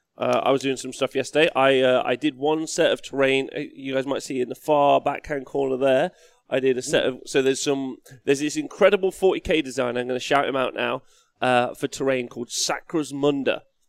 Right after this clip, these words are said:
Speaker 1: Sacrus Munda.
Speaker 2: Yes.
Speaker 1: Amazing stuff. Uh, and so that set is completely printed. In fact, actually, almost all of the forty K terrain here is gonna have been done by Sacrus Munda, or would have been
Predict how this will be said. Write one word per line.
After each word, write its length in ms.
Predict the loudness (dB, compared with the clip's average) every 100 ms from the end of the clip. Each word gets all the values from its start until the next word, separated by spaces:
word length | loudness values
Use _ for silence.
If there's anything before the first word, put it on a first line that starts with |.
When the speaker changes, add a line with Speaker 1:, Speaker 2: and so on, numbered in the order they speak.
| _
Speaker 1:
Sacrus 600 | -10 -6 -6 -4 -4 -4
Munda. 300 | -4 -6 -4
Speaker 2:
Yes. 340 | -6 -6 -14 -18 _ _ _ _ _ _ _
Speaker 1:
Amazing 480 | -8 2 2 2 -4
stuff. 440 | -10 -8 -8 -10 _ _ _ -2
Uh, 300 | 0 2 0
and 160 | -4 -4
so 320 | 0 0 -2 _ -20
that 460 | 2 4 4 2 -6
set 400 | -2 2 2 2
is 140 | -4 -8
completely 540 | -10 -12 -8 -8 -8
printed. 520 | -8 -6 -8 -6 -8
In 120 | -6 -2
fact, 220 | 0 0
actually, 300 | -4 -4 -2
almost 400 | 0 2 2 0 0
all 280 | -2 0 -4
of 80 |
the 80 | -6
forty 260 | -4 -2 -2
K 160 | -4 -8
terrain 380 | -4 -4 -4
here 340 | -4 -2 -2 -2 _ _ _ 0
is 480 | 2 4 2 0 -10 -4
gonna 340 | -2 0 0
have 220 | 0 -4
been 200 | -2 -4
done 300 | 0 2 2
by 120 | 0 -2
Sacrus 400 | -2 -8 -12 -10
Munda, 320 | -10 -6 -6
or 220 | -4 -4
would 120 | -4
have 80 | -4
been 240 | -4 -4